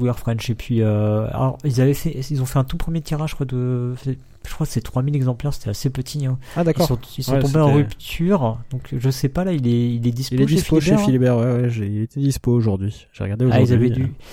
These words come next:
Speaker 1: je crois, ils avaient dû quand même réussir à relancer une prod, et c'est peut-être bien produit en Allemagne ou, euh,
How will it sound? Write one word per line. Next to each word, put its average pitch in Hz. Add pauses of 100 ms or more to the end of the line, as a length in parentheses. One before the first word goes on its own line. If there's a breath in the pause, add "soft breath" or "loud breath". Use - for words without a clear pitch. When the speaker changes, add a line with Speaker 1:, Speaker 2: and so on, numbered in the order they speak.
(160 loud breath)
Speaker 1:
je -
crois, 160
ils 131
avaient 127
dû 143
quand 147
même 139
réussir 135
à 120
relancer 123
une 139
prod, 139
et 120
c'est 113
peut-être 120
bien 147
produit 127
en 123
Allemagne 131
ou, 113
euh, 110